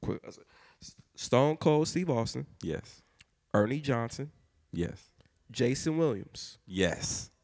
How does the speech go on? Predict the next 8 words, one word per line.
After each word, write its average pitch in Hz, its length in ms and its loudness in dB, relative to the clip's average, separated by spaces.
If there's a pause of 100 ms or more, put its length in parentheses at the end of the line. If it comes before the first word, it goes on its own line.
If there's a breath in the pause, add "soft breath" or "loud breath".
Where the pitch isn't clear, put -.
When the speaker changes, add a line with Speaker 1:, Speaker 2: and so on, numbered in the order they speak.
(140)
Speaker 1:
So - 160 -4
that's 117 280 0
three. - 380 -4 (160)
Speaker 2:
Yes. - 420 -4 (1200)
Speaker 1:
Um, 110 680 4 (460)
white, 165 360 -6 (260)
white 147 300 -8 (120)
person, - 520 -8